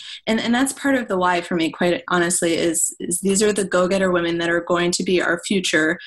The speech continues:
And I know everybody says that, but it's so true. These are, these are gonna be the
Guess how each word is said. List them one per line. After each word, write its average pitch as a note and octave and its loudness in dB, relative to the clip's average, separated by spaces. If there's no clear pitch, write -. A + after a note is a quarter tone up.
And E3+ 2
I F3+ -2
know F#3+ 2
everybody A#3 0
says A#3 0
that, F3 0
but G3+ 0
it's G3 0
so A3+ 2
true. C#4 2
These G3 0
are, G3+ 2
these G#3 0
are A3 2
gonna A3 2
be G#3 0
the G#3 0